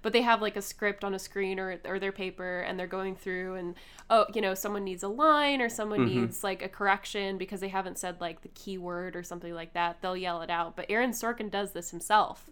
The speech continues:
Speaker 2: Right.
Speaker 1: And he's written the lines as well. So
Speaker 2: And
Speaker 1: it's sort of a different experience in that way because you're working with a person who actually wrote your, your lines, yeah.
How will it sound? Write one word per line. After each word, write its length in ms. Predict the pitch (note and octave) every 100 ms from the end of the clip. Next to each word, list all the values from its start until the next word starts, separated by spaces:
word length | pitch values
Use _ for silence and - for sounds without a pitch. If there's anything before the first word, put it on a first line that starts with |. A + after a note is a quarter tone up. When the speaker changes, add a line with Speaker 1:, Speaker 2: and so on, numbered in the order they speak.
| -
Speaker 2:
Right. 320 | A#2 A#2 -
Speaker 1:
And 100 | G#3
he's 280 | G3+ A3+ F#3
written 240 | G3 G#3
the 100 | G3+
lines 420 | F#3+ D3+ D3+ D#3 -
as 140 | E3+
well. 320 | F3+ E3 -
So 400 | F3+ - F3 E3+ F3 - -
Speaker 2:
And 200 | B3+ C4
Speaker 1:
it's 80 | -
sort 180 | C4+
of 100 | C4
a 60 | A3
different 640 | G3+ G#3 - G3+ F3+ D#3+ - -
experience 720 | - - B3 B3 A#3+ A3 G3+
in 100 | G3
that 200 | F#3 F#3+
way 340 | G#3 F#3 E3+ F3+
because 240 | G3 F#3
you're 80 | F#3
working 240 | G3 G3+ G3+
with 120 | A#3+
a 60 |
person 340 | - A3+ A#3 A#3
who 60 | E3+
actually 380 | G#3 - F#3+
wrote 200 | F3 D#3+
your, 260 | E3+ D#3 F3 - - - - -
your 120 | F#3+
lines, 480 | F#3+ F#3+ D#3+ D#3+ -
yeah. 240 | F3 -